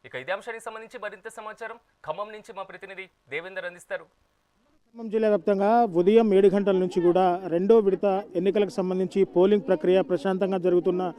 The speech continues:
Speaker 2: పరిస్థితిని మనం చూసుకోవచ్చు. So, ప్రస్తుతం మనం ఖమ్మం రూరల్ మండలంలోని ఎం వెంకటాయపాలెం గ్రామంలో ఉన్నాము. ఇక్కడ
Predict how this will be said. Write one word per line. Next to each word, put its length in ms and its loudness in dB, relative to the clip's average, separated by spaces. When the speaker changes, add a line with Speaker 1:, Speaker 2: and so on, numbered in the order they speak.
Speaker 2:
పరిస్థితిని 380 2
మనం 240 0
చూసుకోవచ్చు. 420 2
So, 120 0
ప్రస్తుతం 320 -4
మనం 160 -2
ఖమ్మం 400 -2
రూరల్ 260 4
మండలంలోని 600 0
ఎం 220 6
వెంకటాయపాలెం 720 2
గ్రామంలో 380 2
ఉన్నాము. 520 0
ఇక్కడ 400 2